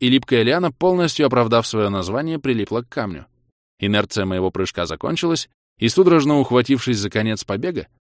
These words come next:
я с протяжным воплем описал в воздухе красивую кривую и врезался в скалу, успев принять удар на полусогнутые ноги. Ещё через долю секунды с протяжным шумом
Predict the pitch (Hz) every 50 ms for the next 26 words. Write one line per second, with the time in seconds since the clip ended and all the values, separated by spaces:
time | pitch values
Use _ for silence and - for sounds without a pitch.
0 | _ _ _ - 123 175 208 196 - - 180 175 - 180 180 175 147 160 156 147
1 | 127 147 180 160 160 165 156 156 - 131 123 123 127 117 - 147 147 131 113 110
2 | 127 143 135 123 123 123 - 120 101 - 113 110 104 - - 110 101 98 92 85
3 | - 87 87 90 110 160 175 170 156 - _ _ _ _ _ - 202 180 127 104
4 | 98 98 95 90 92 95 92 - - 92 - - - - 92 90 78 58 - _
5 | _ _ _ _ _ _ _ _ _ _ - 117 101 - - - 85 - - _
6 | 82 87 90 87 85 - 87 90 104 117 123 110 87 - - 90 87 87 - -
7 | 92 92 92 92 87 - 95 98 101 92 87 82 71 - - _ _ _ _ _
8 | _ _ _ _ _ _ _ _ _ _ _ _ _ _ - 92 101 107 107 -
9 | 220 226 - 131 104 101 98 90 90 104 98 92 90 - - 113 - 107 95 85
10 | 69 - - _ _ _ _ - - - 101 95 92 - 113 127 123 120 113 107
11 | 98 - 131 131 123 113 104 -